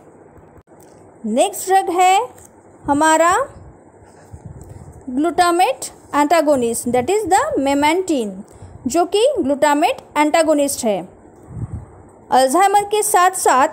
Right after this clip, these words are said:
इसे पार्किंसंस में भी यूज़ करते हैं। इसकी जो एडवर्स रिएक्शंस है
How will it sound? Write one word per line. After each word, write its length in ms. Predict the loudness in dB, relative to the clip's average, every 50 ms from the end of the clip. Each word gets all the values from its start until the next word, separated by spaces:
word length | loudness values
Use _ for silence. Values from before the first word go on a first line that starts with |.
| -4 -6
इसे 240 | -4 -2 -2 0 -2
पार्किंसंस 800 | -2 0 0 0 0 2 0 -2 -2 0 0 0 -2 -2 -2 -2
में 180 | -2 -2 0 0
भी 100 | 0 0 0 0
यूज़ 300 | -2 -2 -2 -2 -2 -2
करते 320 | -2 -2 -2 0 -2 -2 -2
हैं। 380 | -2 -4 -6 -6 -10 -12 -16 -20 -20 -20 -20 -20 -20 -20 -20 -20 -20 -20 -20 -12 -6 -4
इसकी 340 | -4 -4 -2 -2 -2 0
जो 120 | 0 2 0
एडवर्स 480 | 2 2 2 2 2 0 0 0 0
रिएक्शंस 560 | -2 0 2 0 0 0 0 0 0 0 0 0
है 260 | 0 2 0 -2